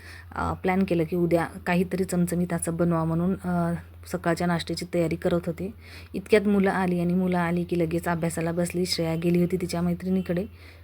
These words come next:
आणि आधी इथं मस्त अभ्यास करत बसला होता. लगेच आता, अं, एक दोन तासानंतर याला ट्युशनला जायचं होतं, तर याने ट-, अभ्यास केला आणि लगेच मुलं श-, ट्युशनला गेल्यानंतर आज मी बनवते पनीरची भाजी. तर इथं पूर्वतयारी सगळी करून घेतलेली आहे मी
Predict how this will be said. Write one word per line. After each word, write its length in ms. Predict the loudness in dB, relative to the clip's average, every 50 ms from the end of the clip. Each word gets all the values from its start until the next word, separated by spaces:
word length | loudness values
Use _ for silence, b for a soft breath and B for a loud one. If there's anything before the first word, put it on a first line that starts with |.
| B B
आणि 240 | -2 0 0 2 2
आधी 280 | 0 2 2 2 2 2
इथं 160 | 0 0 0
मस्त 240 | 0 0 -2 -2 -2
अभ्यास 320 | -2 -2 0 -2 -4 -2
करत 160 | -2 -2 -2
बसला 380 | -2 -2 -2 -4 -2 -2 0 0
होता. 220 | 0 0 -2 -8 -12 -12 B B B B B B B B -2
लगेच 280 | 0 4 4 4 4
आता, 260 | 4 2 2 2 2 0
अं, 440 | 0 -2 -2 0 2 2 2 2 0 0
एक 120 | -2 0 0
दोन 160 | 2 2 2 2
तासानंतर 440 | 2 0 2 0 0 0 0 0 0
याला 220 | 0 2 0 0
ट्युशनला 460 | -2 -2 -2 -2 -2 -2 -2 -2 -2
जायचं 320 | -2 -2 -2 -2 -2 -4 -4
होतं, 220 | -4 -4 -8 -10 -10 B B B B B B B B B -20 -20 -16 -8 -6
तर 120 | -4 -2
याने 220 | 0 0 2 0 0
ट-, 160 | -2 -6 -14 -12 -14 -16 -16 -16 -20 -20 -18 -8
अभ्यास 400 | -4 -2 0 4 4 4 2 2
केला 220 | 0 0 0 2 2
आणि 300 | 0 2 2 4 4 4
लगेच 280 | 4 2 2 0 2
मुलं 160 | 2 2 2 2
श-, 140 | 2 2
ट्युशनला 480 | 4 4 4 2 0 -2 0 0 0 0
गेल्यानंतर 440 | 2 2 2 2 2 2 0 0 0
आज 180 | -2 0 0
मी 100 | 0 0
बनवते 360 | 2 2 2 2 0 0 -4 -4
पनीरची 460 | -2 0 0 0 0 0 -2 -2 -2
भाजी. 240 | 0 0 0 0 0
तर 80 | -2
इथं 160 | -2 -2 -2 -8 -8 -6 -6
पूर्वतयारी 480 | -2 0 0 0 2 2 0 2 2 0
सगळी 320 | 0 -2 -2 0 0 0
करून 280 | 2 0 0 0 2 0
घेतलेली 400 | 0 0 0 0 2 2 2 2
आहे 260 | 0 -2 -2 -2 0
मी 180 | 0 0 0